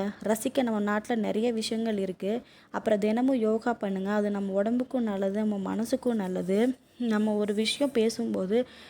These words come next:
நெகட்டிவா பேசாம பாசிட்டிவா பேசுங்க. நம்ம ஃபஸ்ட்டு பண்ண வேண்டிய விஷயமே இதுதான். என்ன விஷயம் நினைக்கிறோமோ அதுதான் நம்ம ந-, அதுதான் நடக்கும். பாசிட்டிவா நினைக்கும் போது பாசிட்டிவா நடக்கும், நெகட்டிவா நினைக்கும் போது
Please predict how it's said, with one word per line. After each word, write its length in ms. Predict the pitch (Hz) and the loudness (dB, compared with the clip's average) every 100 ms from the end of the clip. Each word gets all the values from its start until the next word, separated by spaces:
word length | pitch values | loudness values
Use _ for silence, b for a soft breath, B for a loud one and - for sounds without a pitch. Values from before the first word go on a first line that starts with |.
| B 220 | B 0
நெகட்டிவா 460 | 214 254 254 247 247 247 | 2 2 2 2 2 2
பேசாம 420 | 208 214 196 220 214 | -2 -2 -2 -4 -4
பாசிட்டிவா 480 | 208 233 233 240 233 226 | -4 -2 -4 -2 -4 -4
பேசுங்க. 320 | 196 185 180 202 247 B B B 214 | -6 -6 -4 -2 -4 B B B -2
நம்ம 180 | 208 202 | -2 -2
ஃபஸ்ட்டு 360 | 208 - 294 254 | -4 -2 -2 0
பண்ண 160 | 220 226 | 2 2
வேண்டிய 220 | 226 214 202 | 0 0 0
விஷயமே 320 | 202 202 214 240 | -2 0 0 2
இதுதான். 420 | 196 185 185 214 262 - b b 214 | 0 0 0 0 0 -4 b b -2
என்ன 160 | 233 269 254 | 2 2 0
விஷயம் 280 | 226 262 247 | -2 -2 0
நினைக்கிறோமோ 500 | 214 202 196 196 208 247 B B B - | 0 0 -2 0 0 -2 B B B -2
அதுதான் 380 | 202 226 247 262 | 0 2 4 4
நம்ம 220 | 233 220 208 | 4 2 2
ந-, 160 | 190 185 202 | 0 -2 -2
அதுதான் 380 | 208 247 247 202 | 2 4 4 4
நடக்கும். 460 | 190 196 190 214 - - | 2 0 -2 -2 -4 0
பாசிட்டிவா 520 | 208 226 240 269 254 240 | 2 2 2 2 4 4
நினைக்கும் 340 | 208 196 202 202 | 2 0 0 2
போது 140 | 226 240 | 2 0
பாசிட்டிவா 500 | 202 214 220 226 214 208 | -4 -2 -2 0 0 0
நடக்கும், 340 | 185 180 196 214 | 0 -2 -2 0
நெகட்டிவா 440 | 208 214 247 262 254 226 | 2 2 2 4 4 2
நினைக்கும் 320 | 202 208 202 | 0 -2 -2
போது 220 | 214 220 | 0 2